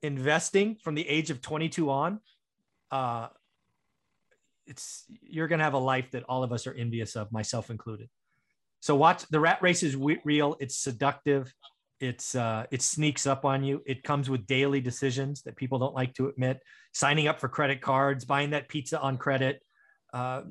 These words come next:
you know, taking that girl out this or there, flexing to get her attention. There's a lot of things you can do for free. Wa-, take her to the beach, you know, whatever, you know, just realize the rat race is real. And then the other one is, um,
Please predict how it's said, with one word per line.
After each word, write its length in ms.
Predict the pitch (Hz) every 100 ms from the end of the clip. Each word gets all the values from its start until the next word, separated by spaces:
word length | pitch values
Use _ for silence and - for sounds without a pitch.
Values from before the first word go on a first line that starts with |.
| -
you 120 | 147
know, 80 | 127
taking 340 | 123 151 156
that 180 | 139 139
girl 320 | 127 143 139
out 240 | 135 131 131
this 220 | 139 -
or 80 | 131
there, 340 | 131 131 135
flexing 560 | 131 143 139 - 143 131
to 140 | 131 110 _ -
get 100 | 139
her 80 |
attention. 560 | 131 131 131 - 139 127 - _ _ _ _ _ _ _ _ _
There's 140 | - 151
a 40 |
lot 180 | 160 185
of 60 | 208
things 160 | 185
you 80 | 165
can 100 | 156
do 60 | 170
for 140 | -
free. 280 | - 170 113 -
Wa-, 160 | 123 -
take 160 | - 127
her 80 | 147
to 60 |
the 40 | 135
beach, 480 | 123 117 - - - -
you 120 | 107
know, 60 |
whatever, 420 | 107 120 120 101 117
you 100 | 120
know, 180 | 120 - - - -
just 200 | - 208
realize 340 | 214 254 285 208
the 80 |
rat 200 | 175 185
race 200 | 190 190
is 140 | 170 143
real. 300 | 147 147 -
And 100 | 156
then 120 | 185
the 120 | 196
other 200 | 196 226
one 180 | 262 220
is, 260 | 196 180 175 _ _ _ _ _ _
um, 340 | 143 143 143